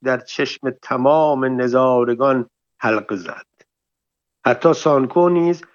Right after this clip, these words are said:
احساس کرد که چشمش اشک‌آلود شده است. لذا از صمیم قلب بران شد که اگر زایل شدن ریش و پشم از آن چهره‌های ملوس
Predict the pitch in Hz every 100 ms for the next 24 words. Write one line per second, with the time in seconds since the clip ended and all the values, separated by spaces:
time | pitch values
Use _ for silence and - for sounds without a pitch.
0 | _ _ 135 123 - 139 147 156 - 156
1 | 156 151 - _ _ _ 135 - 139 -
2 | 151 139 - - 113 - - 110 98 107
3 | 175 - - - - - - _ _ _
4 | _ _ _ _ _ 117 110 127 147 151
5 | - _ _ _ _ 135 123 120 - -
6 | 127 131 151 135 131 - 131 135 131 127
7 | - _ 117 117 131 147 165 165 - 165
8 | 151 143 110 98 101 120 123 120 120 117
9 | 113 117 110 120 120 120 107 120 120 110
10 | 127 - - 123 123 127 120 - - 117
11 | 120 120 - 117 104 113 110 123 123 120
12 | 120 120 117 123 120 120 120 120 - -